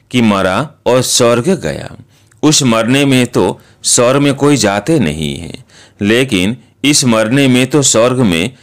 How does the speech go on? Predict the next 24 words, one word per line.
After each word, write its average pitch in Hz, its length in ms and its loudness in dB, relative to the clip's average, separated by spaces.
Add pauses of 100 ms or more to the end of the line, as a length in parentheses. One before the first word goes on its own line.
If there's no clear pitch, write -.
(160)
श्रेष्ठ 135 500 0
सीट 147 340 0
मिल 85 200 -2
जाती 71 400 -6
है। - 360 -14 (320)
तो 127 60 0
यह 135 140 2
मरना 131 380 0
नहीं 185 220 2
है, 82 280 -8 (300)
लेकिन 101 600 0 (240)
स्वर्ग 135 500 0
में 92 320 0 (280)
स्वराज्य 120 720 0
लेना 73 400 -4
है। 78 320 -14 (340)
तो 123 100 2
मरना 117 420 0
अच्छा 117 240 -4
है 90 180 -2
ना? 87 420 -4 (320)
क्या 104 180 -2
मुश्किल 120 480 0
है? 185 260 -2